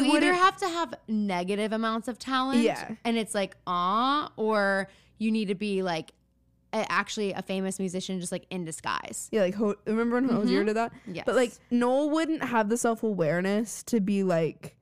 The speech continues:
Speaker 2: "Oh, I need to get better." He would go
Speaker 1: Right.
Speaker 2: to New York and be like, "No, I'm,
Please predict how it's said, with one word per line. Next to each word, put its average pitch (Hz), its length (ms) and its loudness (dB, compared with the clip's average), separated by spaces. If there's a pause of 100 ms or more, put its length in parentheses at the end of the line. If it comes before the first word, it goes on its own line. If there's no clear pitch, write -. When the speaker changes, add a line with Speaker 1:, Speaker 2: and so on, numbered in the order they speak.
(260)
Speaker 2:
"Oh, 247 120 6
I 233 80 4
need 240 180 0
to 269 40 0
get 190 400 0
better." 170 520 2 (260)
He 233 160 2
would 220 160 4
go 247 120 6
Speaker 1:
Right. 247 60 4
Speaker 2:
to 254 80 2
New 247 120 2
York 202 300 2
and 240 100 2
be 214 80 2
like, 190 120 0
"No, 269 200 2
I'm, 254 380 0